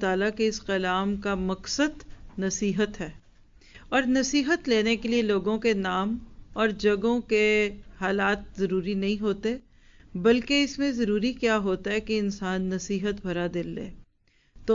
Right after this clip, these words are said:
ये भी एक बड़ा खूबसूरत अंदाज है तबलीग का।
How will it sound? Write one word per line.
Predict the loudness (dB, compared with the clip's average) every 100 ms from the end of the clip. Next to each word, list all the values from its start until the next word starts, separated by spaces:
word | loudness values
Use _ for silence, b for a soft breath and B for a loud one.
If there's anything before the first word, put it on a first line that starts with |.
| 0 -2
ये | 2 4
भी | 4 2
एक | 2 2
बड़ा | 2 2
खूबसूरत | -4 -4 -2 0 0
अंदाज | 0 0 2 0 0 -2
है | -2
तबलीग | -2 -2 -2 -4
का। | -12